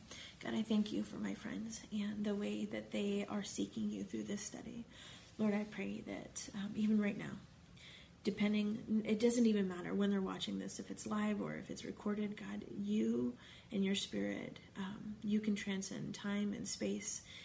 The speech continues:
and you can work and move through the power of your spirit in any way you choose. So Lord, I pray just even right now that you would speak into the heart of my friends, that they would see you moving and working. Um,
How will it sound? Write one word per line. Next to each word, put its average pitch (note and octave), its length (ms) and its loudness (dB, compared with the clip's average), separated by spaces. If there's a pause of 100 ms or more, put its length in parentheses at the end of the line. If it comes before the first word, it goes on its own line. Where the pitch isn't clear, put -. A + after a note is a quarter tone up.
(160)
and G#3 120 8
you G#3 100 8
can F#3+ 340 0
work G#3+ 360 2
and F#3 140 -4
move F#3+ 540 0 (240)
through G3+ 100 0
the G3 80 0
power G3 240 -4
of G3 80 -2
your G3+ 100 0
spirit - 520 -6
in G#3 180 2
any G3 180 2
way F#3+ 140 0
you G3 180 0
choose. - 380 -6
So A3 80 0
Lord, G#3 240 0
I G#3+ 80 -2
pray A3 240 -4
just F#3+ 300 -6
even G#3 240 0
right G3 180 -2
now F#3+ 220 -8 (400)
that G#3+ 80 4
you A#3+ 160 8
would A3+ 120 6
speak G#3 320 2
into F#3+ 140 2
the F#3+ 120 -6
heart F#3+ 220 -6
of G3 60 -4
my G3+ 160 -2
friends, - 560 -8
that G#3+ 240 -2
they A3 320 6
would G3+ 260 -2
see - 300 2
you G3+ 500 0 (460)
moving G#3 440 6
and F#3+ 140 0
working. G3+ 540 -2 (160)
Um, G3 380 -6